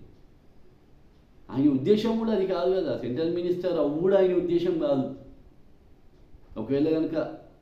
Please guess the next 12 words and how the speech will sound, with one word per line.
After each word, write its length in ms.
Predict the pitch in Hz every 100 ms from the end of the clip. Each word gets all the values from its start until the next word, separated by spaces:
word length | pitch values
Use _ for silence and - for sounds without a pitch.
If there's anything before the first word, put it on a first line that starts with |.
| - - - - -
బీజేపీ 600 | 123 143 165 175 202 196 202
నాయకులన్న 600 | 175 170 170 170 160 151
ప్రపోజల్కి 600 | 143 131 156 156 151 139
ఒప్పుకొని 460 | - 135 139 123 110 - - - - - - - -
ఎంపీగా 420 | 135 151 175 180 -
పోటీ 180 | 151 151 147
చేసి 240 | 127 110 107 - - - -
సెంట్రల్ 400 | 143 160 208 202 160
మినిస్టర్గా 640 | 156 165 151 190 175 180 - -
పోయినా 300 | 147 175 180 139
కూడా 220 | 113 107 - - - - - - - - - -
ఆయన 240 | 151 170